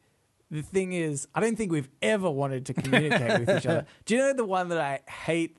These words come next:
Speaker 1: the mo-, I saw this, like, ad campaign once.
Speaker 2: Yeah.
Speaker 1: Uh, and it, it, it sort of, um, uh, it took off a little bit in the sense that it was like, "Oh, put your phone down and,
Speaker 2: Mm-hmm.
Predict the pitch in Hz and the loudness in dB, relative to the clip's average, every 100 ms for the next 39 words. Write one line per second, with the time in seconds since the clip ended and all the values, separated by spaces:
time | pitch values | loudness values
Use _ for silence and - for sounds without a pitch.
0 | - 156 139 135 - 151 - 185 180 170 | -12 -8 -6 -6 -2 -4 -2 -4 -2 -2
1 | 147 127 - 151 160 151 160 160 156 151 | -2 -2 -2 -4 -2 -4 -4 -4 -4 -4
2 | 147 147 147 147 131 113 92 95 _ - | -4 -4 -4 -6 -6 -6 -6 -10 _ -6
3 | 135 135 135 160 156 147 180 180 - _ | -2 0 -2 0 -2 -2 -2 -4 -6 _
4 | 175 175 - - - - 202 202 190 160 | -6 -6 -10 -12 -6 -2 0 0 0 -2
5 | 160 147 143 135 135 131 131 - _ _ | -2 0 0 -2 -4 -8 -10 -14 _ _
6 | _ _ _ _ _ - 120 117 117 - | _ _ _ _ _ -10 -8 -8 -10 -14
7 | _ _ _ _ - 151 151 _ _ - | _ _ _ _ -18 -16 -16 _ _ -4
8 | 196 185 156 147 147 147 143 147 143 135 | -2 0 0 0 -2 0 0 0 -2 -4
9 | _ - _ 160 147 143 151 143 135 139 | _ -20 _ -6 -4 -2 -4 -4 -4 -4
10 | 123 131 123 123 117 - 151 131 - 160 | -4 -4 -2 -4 -6 -4 -2 -2 -4 -4
11 | 156 123 - 143 127 123 120 117 117 117 | -4 -6 -4 -4 -4 -4 -4 -4 -4 -6
12 | 113 110 | -6 -6